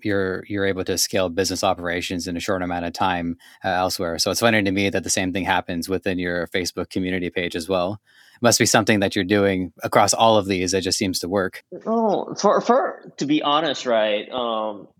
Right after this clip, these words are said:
Speaker 2: like, for our personal branding and, like, the Facebook group, honestly, we haven't,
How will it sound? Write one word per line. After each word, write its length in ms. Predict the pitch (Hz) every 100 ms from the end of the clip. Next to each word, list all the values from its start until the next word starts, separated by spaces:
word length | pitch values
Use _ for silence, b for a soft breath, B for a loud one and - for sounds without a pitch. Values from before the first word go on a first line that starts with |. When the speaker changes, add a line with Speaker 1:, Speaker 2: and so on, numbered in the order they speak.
| _
Speaker 2:
like, 280 | 120 120 101
for 280 | - 131 120
our 160 | 120
personal 520 | 117 - 131 139 139 131
branding 840 | 113 117 117 117 120 120 120 120
and, 440 | 117 113 110 107 101 -
like, 220 | 104 101
the 100 | 110 -
Facebook 380 | 110 - 127 107
group, 360 | 123 131 156 - -
honestly, 680 | 123 127 156 160 170 190 139
we 100 | 127
haven't, 480 | 120 117 120 120